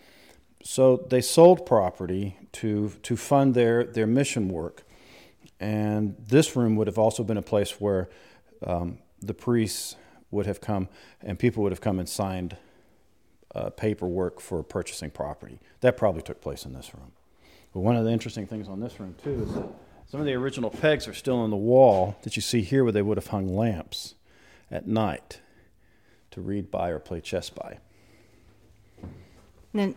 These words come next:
Speaker 2: and what year again did they actually come and set up the town?
Speaker 1: They came in eighteen eighty-two. They probably come out here maybe in eighteen eighty-one, but they didn't come and stay. They were just looking.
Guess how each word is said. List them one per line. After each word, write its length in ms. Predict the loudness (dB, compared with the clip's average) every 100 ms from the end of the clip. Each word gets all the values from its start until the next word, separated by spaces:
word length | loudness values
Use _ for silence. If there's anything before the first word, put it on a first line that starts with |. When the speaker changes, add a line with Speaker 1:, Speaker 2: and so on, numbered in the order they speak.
| -4
Speaker 2:
and 340 | 0 0 -2 -2
what 260 | 0 0
year 200 | 2 0
again 360 | 0 0 2 4
did 180 | 4 2
they 260 | 2 0
actually 360 | 0 -2 -2 -6
come 260 | 0 0 0
and 180 | -2
set 160 | -2 -2
up 140 | -2 -6
the 80 |
town? 320 | -4 -2 -2 -6 -4
Speaker 1:
They 140 | 0 4
came 220 | 4 4
in 100 | 4
eighteen 380 | 2 4 2 4
eighty-two. 540 | 4 0 -2 -4 -4 -12 -12
They 100 | -4
probably 560 | -4 0 4 6 6 4
come 240 | 4 2
out 180 | 4 2
here 240 | 0 0 2
maybe 540 | 2 2 6 6 6
in 60 | 2
eighteen 340 | 0 -2 -2
eighty-one, 440 | 0 -2 -2 -2
but 100 | -2
they 100 | -2
didn't 200 | 0 -2
come 180 | 0 -2
and 100 | -2
stay. 420 | -4 -4 -4 -6 -2
They 100 | -2
were 80 |
just 200 | -2 -6 -6
looking. 420 | -6 -6 -14